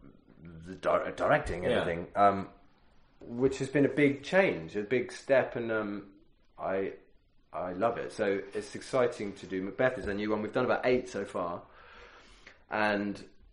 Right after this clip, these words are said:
Speaker 1: uh, we're about to play seven venues in seven days, uh, at the Crouch End Festival from the tenth to the seventeenth of June.
Speaker 2: Nice.
Speaker 1: Seven o'clock.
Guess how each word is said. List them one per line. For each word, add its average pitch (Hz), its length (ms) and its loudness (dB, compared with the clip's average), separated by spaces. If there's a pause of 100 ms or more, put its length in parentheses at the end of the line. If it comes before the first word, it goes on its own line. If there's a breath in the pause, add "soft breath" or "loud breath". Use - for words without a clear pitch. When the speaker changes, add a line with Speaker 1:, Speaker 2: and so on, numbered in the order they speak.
(100)
Speaker 1:
uh, 107 380 4
we're 110 240 0
about 110 280 2
to 110 160 -10
play 104 540 -2
seven 117 420 0
venues 101 400 -2
in 98 160 -6
seven 104 340 -4
days, 92 420 -2 (300)
uh, 92 340 -4 (540)
at 85 80 -8
the 87 60 -10
Crouch 98 380 -2
End 87 280 -8 (180)
Festival 80 600 -6 (280)
from 92 220 -12
the 90 60 -10
tenth - 460 -10 (320)
to - 120 -16
the 82 100 -14
seventeenth 120 640 -6
of 98 120 -6
June. 107 540 -4
Speaker 2:
Nice. 101 360 -2
Speaker 1:
Seven 147 200 4
o'clock. 117 400 0